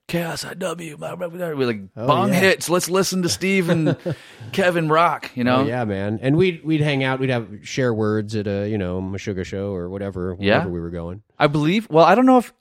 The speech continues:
Speaker 1: I don't know if you were there, but I know that, uh, Kevin was definitely at the very first Only Human show.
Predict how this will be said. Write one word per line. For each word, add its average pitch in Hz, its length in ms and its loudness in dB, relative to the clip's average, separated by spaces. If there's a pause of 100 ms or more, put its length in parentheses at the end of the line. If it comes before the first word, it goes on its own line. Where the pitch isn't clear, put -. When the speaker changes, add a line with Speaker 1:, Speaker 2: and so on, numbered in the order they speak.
Speaker 1:
I 160 80 -2
don't 233 120 2
know 269 60 6
if 196 120 -2
you 117 180 0
were 180 140 4
there, 180 260 2
but 135 140 2
I 131 80 6
know 156 260 4
that, 127 340 -2
uh, 107 260 4
Kevin 160 360 2
was 107 140 0
definitely 117 400 2
at 87 80 -2
the 107 80 0
very 107 380 2
first 110 380 -4
Only 107 280 -4
Human 101 300 -2
show. 76 280 -4